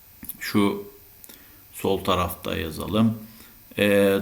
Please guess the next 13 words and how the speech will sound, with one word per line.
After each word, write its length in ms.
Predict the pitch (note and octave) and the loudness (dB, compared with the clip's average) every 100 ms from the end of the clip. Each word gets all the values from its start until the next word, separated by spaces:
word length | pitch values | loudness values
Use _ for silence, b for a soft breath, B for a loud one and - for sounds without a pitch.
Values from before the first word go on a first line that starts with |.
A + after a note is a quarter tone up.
| G2+ | 4
doksan 480 | A2 A2 A#2+ A2+ G#2+ | 4 6 8 8 8
dokuzu 720 | G#2 A2 G2+ G#2+ G#2+ - - - - - - - - - - _ - b b b b b _ - | 6 0 2 2 2 -2 -14 -20 -20 -20 -20 -20 -20 -20 -20 _ -20 b b b b b _ 4
yirmi 340 | B2 A#2+ B2 | 6 8 8
ile 240 | B2+ A2 G#2+ | 8 8 6
çarpsak 680 | G#2 F#2 F#2 F#3 - - - B B B B B B B B B B - A2+ | 0 0 2 4 4 2 -6 B B B B B B B B B B -14 2
bin 280 | A2+ G#2+ | 6 8
dokuz 320 | G2 - G2+ G2+ | 6 2 -2 0
yüz 220 | A#2 - | 0 2
seksen 580 | G2+ F#2+ - G#2+ G#2 - | 0 0 0 0 0 -2
olur. 280 | D#2+ F2 A#2 - - - B B B B B _ - _ - - | -6 0 0 -2 -12 -18 B B B B B _ -20 _ -12 0
Doksan 440 | G#2+ G#2 A2 G#2+ | 2 4 6 6
dokuz 300 | G2+ - - | 6 0 -6
çıkardığımızda 1040 | - - F2+ F2 E2+ E2 D#2+ A2 G#2+ G2+ | -8 -2 -2 -2 -4 -8 -4 0 0 -2